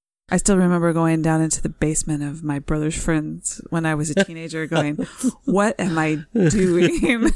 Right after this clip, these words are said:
Speaker 1: <laughs>
Speaker 2: I remember playing in my, our friend, uh, my, Dave, you know, the Blake's, uh, house in, in, uh, in Salinas. They had a basement.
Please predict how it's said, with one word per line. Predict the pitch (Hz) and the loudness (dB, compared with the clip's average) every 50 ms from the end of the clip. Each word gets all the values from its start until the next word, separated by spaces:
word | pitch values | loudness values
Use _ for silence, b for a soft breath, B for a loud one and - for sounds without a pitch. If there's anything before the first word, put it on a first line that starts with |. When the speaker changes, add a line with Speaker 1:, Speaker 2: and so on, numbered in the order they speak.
| - 330 - | 0 -2 -6
Speaker 1:
<laughs> | - - - - | -8 -10 -6 0
Speaker 2:
I | 285 139 | 2 2
remember | 139 147 156 156 160 147 | 4 4 4 4 2 2
playing | - 147 143 143 147 151 156 151 | 2 0 0 2 2 0 2 2
in | 147 143 139 | 2 2 4
my, | 135 135 135 | 4 4 4
our | 135 - 127 127 123 | 4 2 2 0 0
friend, | - - 127 120 123 123 123 123 | 0 0 2 2 4 2 2 2
uh, | 120 113 110 | 0 0 2
my, | 113 120 - - 113 | 2 0 0 0 -4
Dave, | 110 104 - 117 107 110 113 117 123 127 - - - - | -4 0 0 2 4 4 4 4 2 0 -4 -10 -10 -4
you | 110 110 | -2 0
know, | 98 98 98 | 0 0 0
the | 92 101 | 0 -2
Blake's, | 92 - 110 107 110 110 - - - - | -2 0 2 2 2 0 -2 -6 -4 0
uh, | 110 104 101 101 95 - _ _ _ _ _ _ _ | 0 2 2 2 0 -2 _ _ _ _ _ _ _
house | - - 110 110 117 117 - - | -2 0 2 2 2 2 2 0
in, | 113 107 104 104 - | 0 0 0 -2 -2
in, | - 107 104 101 98 95 | -2 0 0 0 0 2
uh, | 95 95 95 - | 2 0 0 0
in | - 104 101 | 0 -2 -2
Salinas. | - - 104 104 104 104 107 113 - | 0 0 2 2 2 2 2 0 0
They | 110 101 | -2 0
had | 101 104 107 | 2 2 2
a | 120 | 2
basement. | 120 117 104 107 - - 104 113 135 | 2 2 0 0 0 -2 -2 -2 -2